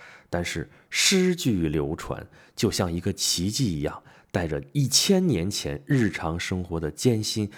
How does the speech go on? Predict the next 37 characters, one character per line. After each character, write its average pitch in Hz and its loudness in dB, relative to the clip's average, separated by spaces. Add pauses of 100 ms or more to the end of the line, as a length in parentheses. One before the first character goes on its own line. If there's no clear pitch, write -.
(160)
和 90 -2
诗 190 4
人 110 4
的 110 2
一 107 2
部 127 4
分 90 2
灵 90 2
魂 78 -2 (300)
向 71 -2
我 71 -6
们 67 -12
走 - -12
来， - -14 (420)
以 87 0
至 90 0
于 87 0
我 82 0
们 78 -8
到 85 0
今 196 4
天 117 0 (300)
都 95 4
能 82 -2
够 82 0
聆 98 2
听 95 -2 (220)
那 87 -2
些 85 -2
长 95 2
安 107 2
客 95 2
的 67 -4 (380)
喜 76 0
怒 73 -2
哀 73 -6
乐。 73 -10